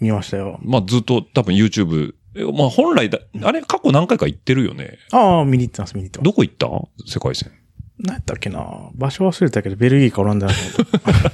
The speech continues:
Speaker 2: <laughs> そうか、何回も行ってる人はね、忘れるんだね、そういうところはね。
Speaker 1: うん。
Speaker 2: <laughs> うん、今年。
Speaker 1: あ、うん、な、あ、ごめん、やっぱ忘れた。
Speaker 2: 忘れた。
Speaker 1: うん。
Speaker 2: ちょっとなんか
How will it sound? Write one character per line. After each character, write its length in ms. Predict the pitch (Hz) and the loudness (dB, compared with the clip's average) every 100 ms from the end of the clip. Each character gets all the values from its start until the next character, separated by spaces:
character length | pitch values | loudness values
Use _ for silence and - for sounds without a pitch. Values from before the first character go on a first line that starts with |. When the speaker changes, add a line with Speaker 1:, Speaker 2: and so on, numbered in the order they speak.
| - | -6
Speaker 2:
<laughs> 240 | - - 160 | -16 -10 -6
そ 120 | - | -2
う 40 | 104 | 0
か、 100 | 80 | 2
何 240 | 135 175 | 2 2
回 120 | 180 | 2
も 100 | 127 | 2
行 80 | 95 | 0
っ 20 | |
て 100 | - | 0
る 80 | 95 | 0
人 80 | 98 | 0
は 60 | |
ね、 80 | 80 | 0
忘 280 | 78 107 147 | 0 2 4
れ 100 | 143 | 4
る 100 | 139 | 4
ん 40 | |
だ 80 | 87 | 0
ね、 60 | 151 | -2
そ 120 | 156 | -2
う 20 | |
い 20 | |
う 0 | |
と 80 | 85 | -2
こ 100 | - - | -2 -2
ろ 60 | 117 | 0
は 80 | 92 | 0
ね。 140 | - | 0
Speaker 1:
う 100 | 147 | 0
ん。 120 | 135 | 2
Speaker 2:
<laughs> 760 | 113 98 - - - - - - | 2 0 -16 -20 -18 -16 -16 -2
う 540 | 113 110 107 104 101 101 | 4 4 6 4 4 2
ん、 40 | |
今 140 | - | 0
年。 60 | 135 | 2
Speaker 1:
あ、 260 | 175 170 143 - _ - | 4 2 0 -4 _ -2
う 60 | |
ん、 180 | 139 139 | 0 0
な、 260 | - 127 - _ _ _ _ - | -2 -2 -2 _ _ _ _ 0
あ、 160 | 120 110 | 0 2
ご 120 | 113 | 2
め 60 | |
ん、 40 | 110 | 2
や 60 | |
っ 40 | 98 | 2
ぱ 100 | 92 | -4
忘 100 | - | -4
れ 80 | 95 | -8
た。 160 | - _ | -10 _
Speaker 2:
忘 140 | 104 95 | 0 0
れ 80 | |
た。 100 | 80 - - | 0 -4 -2
Speaker 1:
う 60 | 104 | -2
ん。 160 | 95 | 0
Speaker 2:
ち 80 | - | 0
ょ 20 | |
っ 20 | 147 | 0
と 80 | |
な 100 | 90 | 0
ん 40 | 87 | -4
か 180 | - | -8